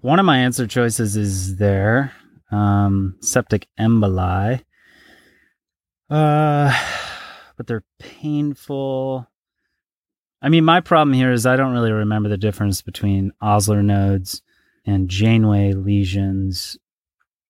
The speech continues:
Well, <laughs> and really the pathophysiology of those <laughs> things.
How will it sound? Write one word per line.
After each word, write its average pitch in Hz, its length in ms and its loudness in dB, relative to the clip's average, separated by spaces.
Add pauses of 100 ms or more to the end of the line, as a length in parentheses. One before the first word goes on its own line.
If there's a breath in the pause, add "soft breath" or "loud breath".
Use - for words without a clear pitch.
(240)
Well, 107 380 2
<laughs> - 1300 -6
and 127 300 2
really 113 260 4
the 101 140 -2
pathophysiology 98 1300 -2
of 92 120 -12
those 95 280 -6
<laughs> - 80 -20
things. - 800 -8